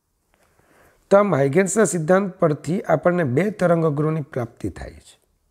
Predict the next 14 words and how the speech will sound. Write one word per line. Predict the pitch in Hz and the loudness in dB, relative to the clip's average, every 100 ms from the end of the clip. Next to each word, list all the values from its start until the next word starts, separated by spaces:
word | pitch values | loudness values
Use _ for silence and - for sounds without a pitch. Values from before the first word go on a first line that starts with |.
| _ _ _ _ - | _ _ _ _ -2
જે | 156 | 0
શક્ય | - 98 - 98 | 0 -4 -8 -10
નથી. | 80 76 - _ _ _ _ _ _ | -10 -12 -20 _ _ _ _ _ _
તો | - | -4
એ | 165 202 | 2 4
જ | 175 | 4
એની | 156 185 | 2 2
મર્યાદા | 175 165 170 104 85 | 0 0 0 -2 -10
છે. | 73 - _ _ _ _ _ _ _ _ _ _ _ _ _ | -14 -20 _ _ _ _ _ _ _ _ _ _ _ _ _
તો | 190 110 95 - - | 4 4 0 -20 -8
હાઇગેન્સના | 120 127 175 156 180 | -4 0 0 0 0
સિદ્ધાંતની | 151 156 165 170 165 180 | 0 0 0 0 -2 -2
મર્યાદા | 147 127 151 165 | 2 4 4 2
શું? | 151 190 | -2 -8